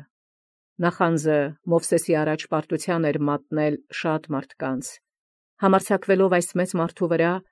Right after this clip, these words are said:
նա փշրվեց նրա դեմ, ինչպես փշրվում է թրծված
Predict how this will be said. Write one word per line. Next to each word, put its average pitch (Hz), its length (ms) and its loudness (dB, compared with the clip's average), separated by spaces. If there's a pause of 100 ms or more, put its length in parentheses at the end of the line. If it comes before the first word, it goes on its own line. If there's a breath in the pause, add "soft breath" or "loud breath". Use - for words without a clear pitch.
(120)
նա 165 260 0
փշրվեց 156 760 -2
նրա 135 300 -2
դեմ, 131 260 0 (400)
ինչպես 170 320 -2
փշրվում 165 560 -2
է 156 100 0
թրծված 151 600 -4